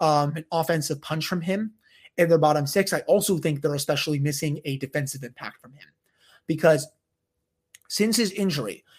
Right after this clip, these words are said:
and since they did trade Zach Aston-Reese, who was one of their better defensive players, for Rickard Rakell, I think the bottom six has suffered a little bit.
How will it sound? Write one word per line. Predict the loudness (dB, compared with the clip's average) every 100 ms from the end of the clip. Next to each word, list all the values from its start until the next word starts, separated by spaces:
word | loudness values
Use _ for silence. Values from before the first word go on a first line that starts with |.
| -12 -10
and | -6
since | 0 0 6
they | 6
did | 6 4
trade | 2 2 2
Zach | -2 -4
Aston-Reese, | -6 -6 -6 -4 -4 -4 -4
who | -6
was | -4
one |
of | -4
their | -4
better | -6 -6
defensive | -6 -6 -6 -6
players, | -4 -2 -4 -10 -20 -20 2
for | 4 6
Rickard | 4 2 0
Rakell, | 0 -2 -4 -4 -8 -20 -2 4
I | 6
think | 6
the | 6
bottom | 6 6 4
six | 2 0
has | 0 2
suffered | 4 4 -2
a |
little | -4 -8
bit. | -10 -10